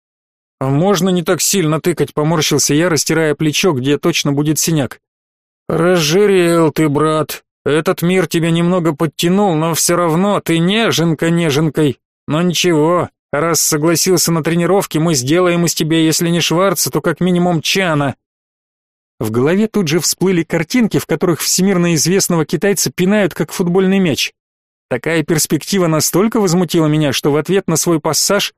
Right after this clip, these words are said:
ошарашенный Гена увидел классическую фигу. «Закатай губу обратно.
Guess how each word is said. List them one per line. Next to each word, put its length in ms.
ошарашенный 640
Гена 320
увидел 320
классическую 800
фигу. 400
«Закатай 680
губу 340
обратно. 540